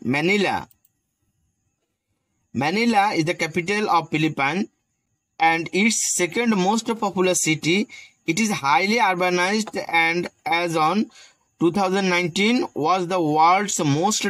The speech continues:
densely populated city proper. Next. Capital of Malaysia? Answer B,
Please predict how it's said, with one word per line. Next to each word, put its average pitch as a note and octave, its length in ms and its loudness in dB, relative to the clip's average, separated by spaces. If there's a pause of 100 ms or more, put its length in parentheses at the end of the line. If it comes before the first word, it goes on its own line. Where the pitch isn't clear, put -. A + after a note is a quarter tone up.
densely F3 400 0
populated F3 560 0
city E3 320 -2
proper. F3 500 -2 (300)
Next. - 580 -4 (2750)
Capital F#3+ 440 -2
of F#3 120 0
Malaysia? F#3 680 0 (1080)
Answer F3 320 -2
B, G3 360 0